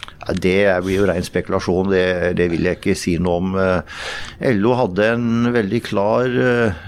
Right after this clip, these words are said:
en klar målsetning med årets, eh, mellomoppgjør, og det var å sikre økt kjøpekraft for de aller fleste medlemmene, og det, det er et veldig vanskelig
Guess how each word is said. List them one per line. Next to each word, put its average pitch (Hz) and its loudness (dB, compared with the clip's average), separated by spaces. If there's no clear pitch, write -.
en 113 0
klar 110 0
målsetning 127 -2
med 117 2
årets, 107 0
eh, 110 0
mellomoppgjør, 117 0
og 131 0
det - 0
var 92 2
å 110 2
sikre - -4
økt 95 -2
kjøpekraft 107 -2
for 104 -4
de 101 2
aller 85 -2
fleste - -4
medlemmene, 101 0
og 120 0
det, 98 2
det 113 0
er 117 2
et 131 -4
veldig 104 2
vanskelig 107 -2